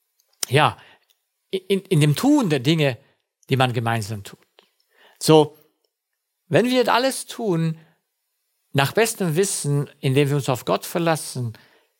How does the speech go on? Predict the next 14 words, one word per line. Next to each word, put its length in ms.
mag 300
es 160
sein, 380
dass 640
die 120
Ehe 220
dennoch 460
nicht 460
gut 240
funktioniert, 720
weil 160
es 140
braucht 420
mindestens 640